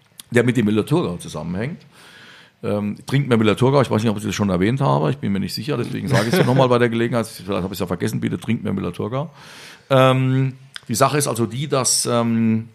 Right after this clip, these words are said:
ich vor, äh, im Jahr zwanzig fünfzehn an meiner Traubenannahme stand und, ähm,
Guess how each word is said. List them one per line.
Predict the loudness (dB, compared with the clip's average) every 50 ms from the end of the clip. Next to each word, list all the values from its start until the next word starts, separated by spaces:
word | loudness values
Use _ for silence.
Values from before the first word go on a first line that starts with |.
| -10 -6
ich | -4 -6 -6 -6
vor, | -4 -2 2 4 4 4 4 2 2 2 0 0 -2 -2 -2 -4
äh, | -4 -4 -2
im | 2 4
Jahr | 4 4 4
zwanzig | 2 0 -2 -2 -2 -2
fünfzehn | 0 0 0 0 0 0 0 0
an | 2 2 2
meiner | 2 2 2 2 0
Traubenannahme | -2 2 2 2 2 2 0 0 0 2 2 2 2 0 -2
stand | -4 -2 -2 -2 -2 -2 -4 -6 -8 -14 -16 -20 -20 -20 -20 -20 -20 -20 -20 -20 -20 _
und, | -4 0 2 2 2 2 0 -2 -2 0
ähm, | 2 2 2 2 2 2 2 2 2 0 0